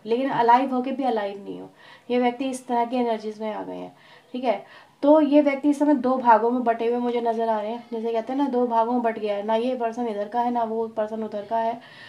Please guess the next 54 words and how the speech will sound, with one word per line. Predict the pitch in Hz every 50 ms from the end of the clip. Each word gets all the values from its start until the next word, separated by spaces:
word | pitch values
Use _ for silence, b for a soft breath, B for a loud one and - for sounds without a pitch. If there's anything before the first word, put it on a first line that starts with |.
| B B B
अपने | - 233 247 269
आप | 269 262 262 -
को | 302 302
समेटने | 294 - 294 254 254 262 254 269 269 277 277
की | 254 285 285
person | - 240 226 226 269 262 247
खुद | - 254 247 233
में | 247 254 247 247
खुद | 240 240 -
कोशिश | - 233 226 226 233 226 -
कर | 247
रहा | 233 247
है, | 254
क्योंकि | 254 262 254 285 269
इसके | 254 - 277 262
पास | 262 247 240 240 262
में | 262 262
कोई | 262 262 254
ऐसा | 240 226 226 226 254 254
व्यक्ति | 247 240 226 220 - 247 247
नहीं | 233 220 220 240 262
है | 254 240 214
इस | 202 202
वक्त, | 214 233 240 - B B B B B B B B -
even | 240 240 254
though | 269 285 - -
आप | 220 226 233 226
भी | 226 277 277
नहीं | 269 269
है, | 285 277
जो | 277 269
इस | 254 247
व्यक्ति | 254 254 247 - 262
को | 254 277
थोड़ी | 233 254 247 269
सी | 262 269
सांत्वना | 254 - 262 240 226 220 233 226 220 220 233 240 233
दे | 220 214
सके | - 226 220 - 226
या | 220 226 226
इसको | 226 226 - 247 247 247 247 B B B B B B -
थोड़ा | 240 233 240
प्यार | 240 240 226 220 220 233 240
कर | 247 240 226
सके | 220 - 226 226 233
या | 233 240 226
इसको | 226 - 262 240
heal | 214 208 214 226 240 240
कर | 240 226 214
सके | - 226 220 226
या | 226 226 226 220
इसको | 214 220 220 233 226 226 226
समझ | 226 - 247 240 247 240
सके। | 247 - 226 - 233 220